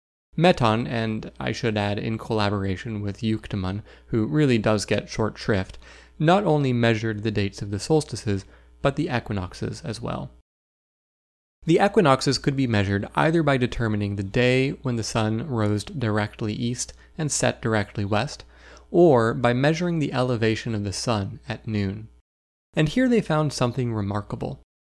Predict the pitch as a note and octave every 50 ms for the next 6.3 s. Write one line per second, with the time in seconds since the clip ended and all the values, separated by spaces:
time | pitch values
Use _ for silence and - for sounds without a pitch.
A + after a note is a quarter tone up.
0 | _ _ _ _ _ _ - D#3 C#3 C#3 E3 F3+ G3+ G3+ - - - - - A3+
1 | E3 D3 C#3+ C3 - - C3 B2 A2+ F#2 G2+ F#2+ G2 F#2+ - - - - D3 C#3+
2 | C#3 B2+ A2+ A2+ A#2 - - A#2+ G2+ G2+ F#2 G2 F#2+ - - - A2 A2 A2 A#2+
3 | B2+ C3 - _ _ _ _ _ _ _ _ _ _ _ _ _ _ - D#3 D3
4 | D3 - G3 G3 G3+ G3 F3+ D3+ D3+ - - - - - - - E3+ F3+ F3+ F3+
5 | F3+ F3 G3 F3+ D3 B2+ A#2+ B2+ B2 A#2+ A#2+ A#2 A2 G#2+ G#2+ A2 A2+ C3 C#3+ C#3
6 | - A2+ G2 F#2 F#2